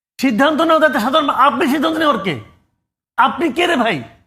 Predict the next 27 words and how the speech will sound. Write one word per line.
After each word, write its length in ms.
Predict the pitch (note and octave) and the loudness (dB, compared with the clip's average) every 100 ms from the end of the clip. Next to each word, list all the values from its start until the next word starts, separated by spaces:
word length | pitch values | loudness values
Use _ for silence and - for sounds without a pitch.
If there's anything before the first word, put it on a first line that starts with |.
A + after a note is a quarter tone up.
| _ _ _ _ _ _ _ _ - | _ _ _ _ _ _ _ _ 0
আপনি 360 | A3+ B3+ C4 F4 | 0 2 0 0
কে 140 | F4 | 2
সিদ্ধান্ত 360 | B3+ A#3+ C4 A#3 | 2 0 0 0
নেওয়ার? 260 | G3+ D#3+ B2 - _ _ - | 0 -2 -6 -18 _ _ 0
আপনি 320 | A3+ A3 D4 | 2 2 -2
কি 280 | D4+ D4+ C4 - _ - | 0 -2 -6 -12 _ -2
এই 180 | C#4 D4 | 0 2
ব্যাপারে 260 | C#4+ C#4+ | 2 2
সিদ্ধান্ত 380 | A#3+ A3+ C4+ C#4 | 0 0 0 2
নেওয়ার 360 | C4+ C4+ C#4+ B3 | 2 2 2 0
জন্য, 180 | A#3+ | 0
আপনি 360 | A#3+ G3 G#3 B3 | 0 0 0 -2
কি 140 | C4+ | -4
কেউ, 220 | A#3+ C#4 G#3 - | -2 -4 -6 -2
পুরা 160 | C#4 | 0
দেশের 280 | A#3 G3 C4+ | 2 0 0
মানুষ 180 | C4 A#3+ | 0 0
আপনাকে 220 | C4 C4 | -2 0
দা-, 240 | G#3+ A#3 | 0 2
দায়িত্ব 260 | A3+ A#3+ C#4+ | 2 0 -2
দিয়েছে 320 | C4 A3+ A#3+ D#3 - _ _ _ _ _ _ | -4 -4 -6 -8 -14 _ _ _ _ _ _
যে 80 | A#3 | -2
আমরা 160 | B3 C4 | 0 0
সবাই 260 | - C4+ | 2 2
মিলে 160 | C4 C4 | 2 2
দায়িত্ব 280 | A#3+ B3+ F#4 | 0 0 -2
দিলাম, 280 | C4 D4+ | 0 0